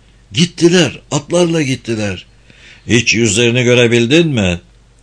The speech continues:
"Hayır, e, ama, e, şey." "Ne?" diye bağırdı Bell bir ipucu çıkar ümidiyle. "Atlardan birinin binicisi yoktu." dedi Linz korku içinde trenin yanında bekleyen yolculara bakarak.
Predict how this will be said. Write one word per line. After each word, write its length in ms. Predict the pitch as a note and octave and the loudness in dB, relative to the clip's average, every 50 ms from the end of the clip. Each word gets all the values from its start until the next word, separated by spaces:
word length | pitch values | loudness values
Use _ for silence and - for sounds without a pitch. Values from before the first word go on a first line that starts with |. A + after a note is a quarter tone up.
| _ - | _ -12
"Hayır, 440 | - - D3+ D3+ D3 C#3+ A#2+ - - _ _ - | -6 -4 -2 0 0 -2 -4 -6 -12 _ _ -12
e, 40 | A#2 A#2 - - | -12 -12 -8 -4
ama, 380 | - D3+ D3 D#3+ D#3 D3+ - - - D2 | -2 -2 0 0 -2 -2 -4 -8 -14 -10
e, 200 | G#2+ C#3+ D3+ D3 | -6 -6 -4 -2
şey." 460 | - C3+ C#3 D3 D#3+ D#3+ D#3+ D3 G2 - _ _ _ _ - _ _ _ - | 0 2 2 4 4 4 2 2 0 -4 _ _ _ _ -20 _ _ _ -6
"Ne?" 400 | E2+ G2+ A2 C#3 D#3+ D#3+ D3+ C3 | -2 2 4 4 6 4 4 4
diye 240 | C3 B2+ B2 A#2 | 4 2 2 4
bağırdı 400 | G#2+ A2 A2 A2 G#2+ G2+ G#2+ G#2 | 2 2 2 2 2 2 0 0
Bell 260 | G#2 G#2+ G2+ F#2+ F2 F2+ | 2 2 2 0 0 0
bir 120 | C3+ C3+ | -2 -2
ipucu 520 | G2+ C#2 C#3 C#3+ A2 A#2 B2+ A#2 B2+ A#2+ | -2 -2 -2 -2 -2 -2 -4 -4 -4 -4
çıkar 260 | - - - A#2+ B2 B2+ | -4 -4 -4 -2 -2 -2
ümidiyle. 600 | A2+ G#2+ G#2+ G2+ G#2 G2+ G2 F#2 F#2+ F#2 F2+ F2 - - - - _ _ _ _ _ _ - | 0 0 0 0 0 0 0 0 -2 -2 -4 -4 -8 -16 -20 -20 _ _ _ _ _ _ -10
"Atlardan 680 | - A#2 - - - E3+ F#3 F#3+ F3 G3 G3 F#3+ F#3 F3 | -8 -8 -6 -4 -2 -2 0 0 0 0 -2 -2 -2 -2
birinin 400 | F#3+ F#3 F3+ F3 E3+ F#3+ F3+ D#3 | -2 0 0 0 0 0 -2 0
binicisi 540 | F3 F3 F3+ F3+ C#3 C#3+ E3+ D3 - F#3 F#3 | 0 0 0 -2 -2 -2 -4 -4 -2 -2 0
yoktu." 460 | E3 D3 E3 F3+ F3 - - D3+ C#3+ | 0 2 2 2 0 -2 -6 -4 -4
dedi 280 | C#3+ C3 B2 C3 A#2 | -4 -4 -4 -4 -2
Linz 260 | B2+ C3+ C3 A2+ - - | -2 -2 -2 -4 -6 -6
korku 360 | - A#2 C#3 C3 G#2+ - C#3+ | -6 -4 -4 -4 -4 -4 -4
içinde 580 | D3 B2 G2 - A2+ A#2 G#2+ G2+ A2 A#2+ B2 - - - - _ | -4 -4 -2 -2 -2 -2 -2 0 0 0 -2 -2 -6 -14 -18 _
trenin 340 | - C#3+ C#3+ D3 C#3+ D3 D#3 | -6 -2 0 0 0 0 0
yanında 460 | D3 C3+ C3 C3+ C#3 C3+ C3 D3 C#3+ | -2 -4 -4 -4 -4 -2 -2 -2 0
bekleyen 420 | C3 C3 A#2+ - F#2 A#2+ C3 C3+ C3 | 0 -2 -4 -4 -4 -4 -4 -4 -4
yolculara 640 | A2+ A#2+ B2 B2+ A#2+ G#2 A#2 A#2+ A#2 B2 B2+ A2 | -2 -2 -2 -2 -4 -4 -4 -2 0 0 0 0
bakarak. 440 | A2 G#2 G#2 G#2+ G#2 G2+ G2 G2 | -2 -2 -2 0 0 0 0 -2